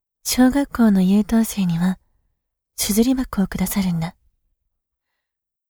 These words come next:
五条紋のついた、硯箱だよ。お父様が、それだけ言ったとき、石之助は、「わかった。僕その硯箱、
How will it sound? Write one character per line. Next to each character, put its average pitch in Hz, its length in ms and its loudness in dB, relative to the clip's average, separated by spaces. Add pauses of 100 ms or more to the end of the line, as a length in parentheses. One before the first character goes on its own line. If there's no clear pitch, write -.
(220)
五 180 140 4
条 226 240 4
紋 240 260 4
の 240 100 4
つ - 180 -4
い 240 80 0
た、 175 320 -4 (460)
硯 214 400 0
箱 196 240 -2
だ 165 120 -8
よ。 214 160 -6 (2250)
お 202 100 2
父 240 240 0
様 180 300 -4
が、 196 180 -6 (680)
そ - 140 -2
れ 220 100 2
だ 240 100 0
け - 160 -8
言 226 40 -6
っ - 40 -8
た - 160 -4
と 220 100 -4
き、 - 220 -14 (1120)
石 214 220 -2
之 214 120 6
助 - 260 -8
は、 196 180 -4 (1000)
「わ 214 60 0
か 269 120 -4
っ - 80 -4
た。 - 220 -6 (1300)
僕 247 280 0
そ - 160 -4
の 214 120 2
硯 240 340 0
箱、 202 380 -4